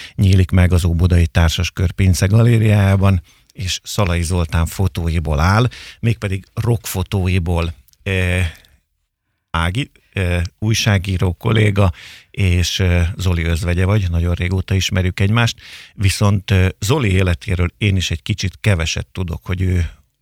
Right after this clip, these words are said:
talán ott kezdjük, hogy hogy került fényképezőgép az ő kezébe, már nagyon korán, az ötvenes évektől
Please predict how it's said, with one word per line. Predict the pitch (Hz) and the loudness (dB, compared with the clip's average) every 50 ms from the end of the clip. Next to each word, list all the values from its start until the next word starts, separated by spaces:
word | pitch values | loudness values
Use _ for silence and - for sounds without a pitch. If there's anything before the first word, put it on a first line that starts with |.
| _ _ _ _ _ _ - - | _ _ _ _ _ _ -12 -4
talán | - 98 95 98 110 | -2 0 2 2 2
ott | 120 117 | 0 -2
kezdjük, | - - 87 85 87 - - | -2 -4 -6 -4 -6 -6 -6
hogy | 92 - | -8 -8
hogy | - - 139 143 - - - - | -4 -2 0 0 0 -2 -4 -6
került | - 87 85 - 85 85 - - | -4 -4 -2 -4 -4 -6 -8 -6
fényképezőgép | - - 107 95 90 78 - 98 - - 85 82 95 85 82 80 82 85 85 - | -4 -2 -2 -2 -2 -4 -6 -10 -8 -6 -6 -6 -6 -6 -8 -6 -6 -8 -6 -6
az | - 87 - | -6 -6 -4
ő | 90 85 80 - - | -4 -6 -6 -6 -4
kezébe, | - 90 80 76 82 80 76 80 80 | -4 -2 -2 -2 -4 -6 -6 -6 -4
már | 80 85 95 | -2 0 0
nagyon | 101 110 110 95 82 78 73 73 | 2 2 2 2 0 -2 -6 -6
korán, | - - 80 80 78 78 | -8 -8 -6 -6 -6 -6
az | 78 80 - - | -6 -8 -8 -6
ötvenes | - 104 - - 73 71 80 - - - | -6 -6 -4 -6 -6 -6 -6 -6 -6 -6
évektől | 85 85 82 80 80 - - - 80 73 73 | -6 -6 -6 -8 -10 -10 -10 -8 -8 -6 -8